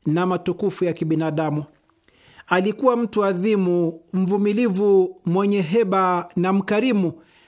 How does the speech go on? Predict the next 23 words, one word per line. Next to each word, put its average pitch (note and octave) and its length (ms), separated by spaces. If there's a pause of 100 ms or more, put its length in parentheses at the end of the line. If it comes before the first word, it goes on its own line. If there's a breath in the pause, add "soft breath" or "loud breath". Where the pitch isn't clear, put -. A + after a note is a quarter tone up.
(140)
na E3+ 100
alikuwa F#3+ 460
akienziwa F#3 640
na E3 120
watu D#3+ 300
wote. D3 300 (420)
Mwisho F3+ 600
wa F3 220
kunukuu. E3 600 (840)
Imam G#3 260
Hasan G#3+ 640
alisifika G3+ 640
mno A3+ 280
kwa F#3+ 200
juhudi F3 420
zake F#3 300
kubwa G#3 560 (360 loud breath)
za D#3 200
kuwasaidia G3 760
wenye G3+ 300
haja F#3+ 420
na F3 140
wasiojiweza. D#3 840